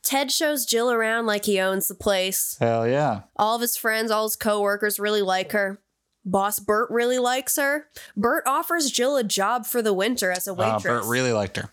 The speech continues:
Speaker 1: <laughs> Oh, yeah. And she surprised everybody when she said yes.
Speaker 2: Okay.
Speaker 1: Like, what, Jill?
Speaker 2: Hmm.
Speaker 1: Like, really?
Speaker 2: Um, I'm suspicious.
Speaker 1: Yeah, she drops out of school,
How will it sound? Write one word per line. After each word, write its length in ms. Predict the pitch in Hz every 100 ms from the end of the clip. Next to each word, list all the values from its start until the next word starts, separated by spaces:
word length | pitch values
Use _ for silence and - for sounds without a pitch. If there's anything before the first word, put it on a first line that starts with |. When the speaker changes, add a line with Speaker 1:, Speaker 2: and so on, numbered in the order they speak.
| _
Speaker 1:
<laughs> 260 | 247 262 254
Oh, 120 | 202
yeah. 360 | 185 208 202 180 - - - _
And 300 | 247 233 - -
she 200 | - 254
surprised 520 | 359 311 285 277 214
everybody 520 | 196 262 190 175 175
when 140 | 175
she 140 | 175 175
said 280 | - 196 180
yes. 560 | 190 196 - - - - -
Speaker 2:
Okay. 680 | 165 - 113 98 104 101 - _ _ -
Speaker 1:
Like, 420 | 214 208 202 196
what, 380 | - 185 185 -
Jill? 160 | - 156
Speaker 2:
Hmm. 760 | 139 131 127 123 117 117 107 107 220
Speaker 1:
Like, 160 | 220
really? 580 | 202 202 269 339 381 370
Speaker 2:
Um, 380 | - 107 104 101 - _ _ _
I'm 100 | 123
suspicious. 600 | 135 85 - 110 101 -
Speaker 1:
Yeah, 340 | 190 208 208 170
she 180 | - -
drops 300 | 190 196 220
out 140 | 208
of 40 | 196
school, 680 | - 196 196 214 214 214